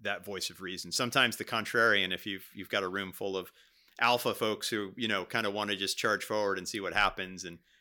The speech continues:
I'm that guy who says, "Whoa, let's take a step back." So, um, it's, it's the role that I like. Um, obviously it is, you know, there's a, a certain level of stress that, that comes with it.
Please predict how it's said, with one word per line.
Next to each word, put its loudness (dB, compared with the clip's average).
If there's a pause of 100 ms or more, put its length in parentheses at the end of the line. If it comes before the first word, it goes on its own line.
I'm -6
that -4
guy 2
who 0
says, -12
"Whoa, 2
let's -6
take -10
a -14
step -8
back." -8
So, 2 (400)
um, 2 (180)
it's, 8
it's 6
the 4
role 8
that 6
I 8
like. 2
Um, 4 (440)
obviously 8
it 10
is, 6
you 0
know, 0 (140)
there's 0
a, -2
a -4
certain -2 (500)
level 2
of -2
stress 6
that, 0
that -4
comes -6
with -2
it. -4